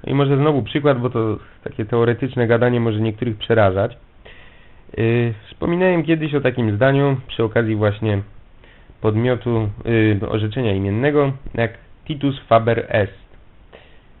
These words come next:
I to było, yy, to oznaczało: Tytus jest kowalem. No a teraz ja wiem, że Tytus jest kowalem i powiem to w ten sposób:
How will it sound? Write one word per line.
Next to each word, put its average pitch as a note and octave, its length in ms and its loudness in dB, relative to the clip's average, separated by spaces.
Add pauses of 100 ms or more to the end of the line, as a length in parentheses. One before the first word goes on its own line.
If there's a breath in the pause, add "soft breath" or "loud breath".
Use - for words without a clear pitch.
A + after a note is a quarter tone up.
(1600)
I D#3+ 120 -10
to D#3+ 160 2
było, C#3 500 4 (2500 soft breath)
yy, A#2 200 0
to C#3+ 160 4
oznaczało: B2+ 480 2
Tytus B2 420 -6
jest A#2+ 200 -4
kowalem. G2+ 440 0 (1900 soft breath)
No F3 120 6
a F#3+ 100 8
teraz D#3+ 360 6 (2000)
ja C3+ 160 6
wiem, G#2 380 2 (300)
że G2+ 120 -2
Tytus G#2 360 -6
jest G2+ 140 -6
kowalem C#3 480 2
i F3 100 -8
powiem E3 340 -2
to D#3+ 140 -2
w D#3 60 -14
ten D#3 220 -2
sposób: G2+ 440 -2